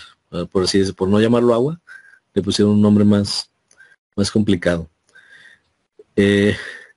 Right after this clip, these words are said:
y bueno, así es como empiezan a, a generarnos algunas, algunas historias, ¿no? De, estoy aquí tratando de, de filtrar un poquito el, el, para ser más conciso. Eh,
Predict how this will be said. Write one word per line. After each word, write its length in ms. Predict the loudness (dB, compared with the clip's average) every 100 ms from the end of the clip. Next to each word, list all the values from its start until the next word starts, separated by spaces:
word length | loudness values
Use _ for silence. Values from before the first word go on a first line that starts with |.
| _ _ -20 -20 -20 -20 _ -4
y 140 | 0
bueno, 340 | 2 2 -2 -6
así 240 | -2 0
es 120 | 0
como 200 | 0 0
empiezan 420 | 0 0 0 0
a, 300 | 0 -2 -4 -8
a 160 | -6 -2
generarnos 560 | 0 2 2 0 -2
algunas, 580 | 0 0 0 -2 -6 -12 _ _ _ _ _
algunas 400 | -2 2 2 0
historias, 380 | -2 -2 -2 0
¿no? 180 | -2 -2
De, 180 | -4 -6
estoy 260 | -6 -2
aquí 280 | -2 -2 -12
tratando 380 | -4 -2 0 2
de, 180 | 0 -2 _
de 120 | -6
filtrar 360 | -2 -2 0 0
un 100 | 0
poquito 320 | -4 -4 0
el, 200 | 0 0
el, 580 | -4 -6 -6 -6 -8 -10 _ _ _ _ _ _ _ _
para 200 | -4 -2
ser 180 | -2 0
más 160 | 0 2
conciso. 560 | 0 0 0 0 -4 -6 _ _ _ _ _ _ _ _ _ _ _ _ _ _ _ _
Eh, 720 | 0 2 4 4 4 4 2